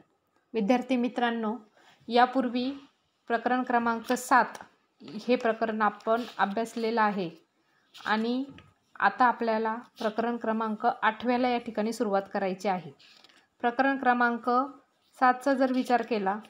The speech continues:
तर सामाजिक स्तरीकरण, सामाजिक कर-, स्तरीकरणाची व्याख्या, वैशिष्ट्ये, सामाजिक स्तरीकरणाचे प्रकार, त्यानंतर बंदिस्त स्तरीकरण आणि मुक्त स्तरीकरण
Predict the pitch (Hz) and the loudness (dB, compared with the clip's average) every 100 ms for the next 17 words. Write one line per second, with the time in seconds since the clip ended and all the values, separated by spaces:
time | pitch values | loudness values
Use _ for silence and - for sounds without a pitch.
0 | - _ _ 240 247 269 - _ - 240 | -18 _ _ 0 0 -2 -12 _ -4 0
1 | 220 233 247 262 - 269 262 269 220 196 | 2 2 0 -2 0 2 2 2 2 0
2 | 202 - _ _ _ _ _ - 247 220 | -2 -10 _ _ _ _ _ 0 2 2
3 | 226 247 240 240 226 208 - 240 240 233 | 0 0 0 0 -2 -4 -4 -2 2 2
4 | 233 226 220 247 240 233 - - 233 226 | 2 -4 -4 -4 0 0 -2 0 2 2
5 | 233 - 240 - 208 208 - - _ - | 0 -2 -6 -2 -4 -4 -8 -20 _ -2
6 | 226 220 220 233 - 247 240 240 220 226 | 0 0 -2 -4 -4 -2 0 -2 -2 -2
7 | 220 240 240 226 196 196 - _ _ _ | -4 0 0 4 2 2 -6 _ _ _
8 | 240 240 247 226 247 254 262 - 214 233 | -2 0 0 2 2 2 -2 -2 0 2
9 | 240 254 - 262 269 269 - 247 247 240 | 0 -2 0 2 2 -2 -2 -2 0 -2
10 | 247 240 233 240 262 - 269 - 247 233 | 0 -2 0 0 -2 0 0 0 0 0
11 | 220 190 180 | 0 0 -2